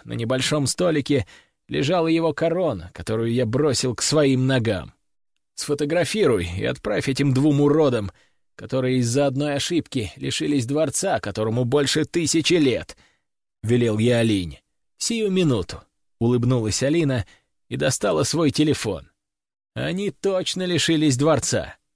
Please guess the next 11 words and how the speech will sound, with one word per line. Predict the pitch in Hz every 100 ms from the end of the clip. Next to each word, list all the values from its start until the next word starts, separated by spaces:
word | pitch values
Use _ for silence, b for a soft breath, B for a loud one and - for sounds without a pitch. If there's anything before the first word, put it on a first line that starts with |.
| _ _ b b
Сейчас | - 151 196 185
сюда | - 175 170
закладывают | 151 156 175 185 151 165 147
и | 151
обычную, | 156 156 196 - 175 165 135 -
и | - 156
магическую | 196 180 143 131 147 - 156
взрывчатку. | 135 127 165 - 135 98 - - - _ _ _ _ _ -
Ее | 123 156
будет | 143 151 151
столько, | - - 202 131 - 71